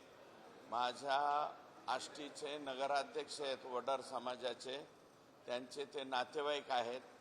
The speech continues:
नातेवाईक असल्यामुळं मी त्यांना तिथं भेटायला गेलेलो आहे.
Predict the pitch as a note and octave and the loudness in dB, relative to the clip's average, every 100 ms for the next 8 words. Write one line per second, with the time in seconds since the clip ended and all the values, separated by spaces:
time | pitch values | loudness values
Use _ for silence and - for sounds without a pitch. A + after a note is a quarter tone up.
0 | - G#2+ B2 - C#3 D3 D3 C3+ B2+ - | -10 -4 -4 0 0 0 0 -2 -4 -2
1 | C#3 B2+ B2+ C#3+ C#3+ C3+ C#3+ - B2+ B2+ | -2 -2 0 0 -2 -8 -10 -4 -4 0
2 | C3+ C3+ - - C3 B2 G#2+ G2+ C3 B2 | 0 0 -4 -6 -6 0 0 0 -2 0
3 | C3 A#2+ B2+ B2+ B2+ A#2 A2 B2 | 0 0 -2 2 6 8 6 0